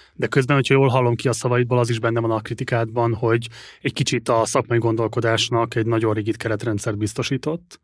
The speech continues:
amiben az intézmény működtetése válik prioritássá, ahelyett, hogy arról gondolkodnánk, hogy hogyan lehet végső soron egyébként lakatást biztosítani minden magyar állampolgár számára, osztályhelyzettől függetlenül. Ám, erre utaltál?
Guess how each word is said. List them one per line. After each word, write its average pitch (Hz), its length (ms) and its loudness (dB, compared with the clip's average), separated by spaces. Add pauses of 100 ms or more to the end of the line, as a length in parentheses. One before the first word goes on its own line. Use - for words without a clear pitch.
(600)
amiben 120 640 2 (180)
az 120 160 0
intézmény 117 420 2
működtetése 117 680 0
válik 104 440 -2
prioritássá, 113 840 0 (580)
ahelyett, 113 280 0
hogy 127 100 2
arról 113 160 2
gondolkodnánk, 110 580 0
hogy 113 100 0
hogyan 107 160 0
lehet 107 160 -2
végső 113 220 -2
soron 113 180 -4
egyébként 107 260 -2
lakatást 107 420 -2
biztosítani 110 560 -2
minden 104 240 0
magyar 104 220 -2
állampolgár 104 500 -4
számára, 113 580 0 (340)
osztályhelyzettől 110 1120 -2
függetlenül. 110 840 -2 (580)
Ám, 117 440 -2 (800)
erre 113 240 -2
utaltál? 120 600 -2